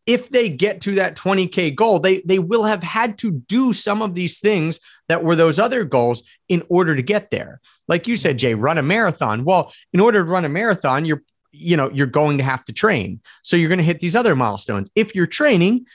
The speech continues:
you're probably more confident. You feel good about yourself. Maybe you, you're more schedule oriented because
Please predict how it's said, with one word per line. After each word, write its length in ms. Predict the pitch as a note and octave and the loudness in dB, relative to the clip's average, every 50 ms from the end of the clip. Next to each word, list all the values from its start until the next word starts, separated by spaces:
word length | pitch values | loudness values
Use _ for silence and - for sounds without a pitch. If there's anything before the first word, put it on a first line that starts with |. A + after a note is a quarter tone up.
| _ _ - | _ _ -2
you're 120 | F#3+ A3+ - | -2 -2 0
probably 360 | - G#3 - E3+ E3 E3+ F#3+ | 0 0 0 0 2 2 2
more 220 | E3+ E3 E3+ D#3+ | 2 0 0 -2
confident. 520 | - - D3+ C3+ C#3 D3 - F#3+ G3 F#3 D3 | -2 -2 0 0 2 2 0 0 -2 -2 -2
You 80 | D3+ | -4
feel 180 | - - C3 A2+ | -2 -2 -2 0
good 180 | G2 B2+ C3+ | 0 0 0
about 200 | D#3+ D#3 D#3+ - | 0 0 0 0
yourself. 380 | C#3+ D#3 C#3+ - D3+ D#3 F3+ E3+ - _ _ _ _ _ | -2 -2 -2 0 0 0 0 -2 -4 _ _ _ _ _
Maybe 260 | - B2+ C#3 C#3+ C#3 D3 | -2 0 0 0 0 0
you, 220 | C#3 D3+ - - | 0 -2 -2 -4
you're 180 | - C3 B2+ B2+ | -4 -2 0 2
more 180 | B2+ C3 B2+ B2 | 2 2 2 0
schedule 500 | - - - D3 C3+ B2+ B2 D3 C#3 - | -2 -4 -2 -2 0 0 2 0 0 2
oriented 600 | B2+ A#2+ A#2 B2 C3+ C#3+ D#3 F3 G3+ A#3 G#3 D3 | 2 2 4 4 2 2 2 2 2 0 0 -2
because 500 | - C3 A#2 - - B2+ A#2 G#2 G2 - | -4 -6 -4 -2 0 0 0 -2 -4 -8